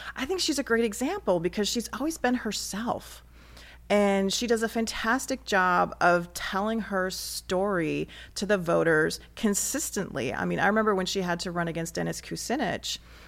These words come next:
in the primary in twenty twelve. And she just did a fanta-, she didn't assume that voters knew who she was 'cause a, you know, big part of her district had been redrawn. And she ran these fantastic,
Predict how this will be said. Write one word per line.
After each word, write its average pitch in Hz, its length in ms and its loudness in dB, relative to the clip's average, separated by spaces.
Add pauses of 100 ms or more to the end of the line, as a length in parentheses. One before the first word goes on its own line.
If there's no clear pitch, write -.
(160)
in 196 140 2
the 180 100 4
primary 175 760 2
in 170 560 -4
twenty 175 420 -4
twelve. 233 520 0 (600)
And 196 600 4 (280)
she - 240 -2
just 262 240 -2
did 247 300 8
a 214 100 4
fanta-, 226 400 -4
she - 160 0
didn't 285 200 0
assume 330 380 -2
that 196 120 0
voters 214 360 2
knew 208 120 0
who 208 100 -2
she 202 160 -2
was 170 340 2
'cause 175 220 -4
a, 170 60 -6 (120)
you 190 80 -4
know, 160 120 2
big 202 400 4
part 170 180 2
of 165 60 -2
her 165 80 0
district 165 400 -4
had 165 160 -4
been 165 180 -2
redrawn. 160 580 -4 (560)
And 196 400 4
she 240 220 2
ran 233 300 4
these 247 160 0
fantastic, 226 800 -2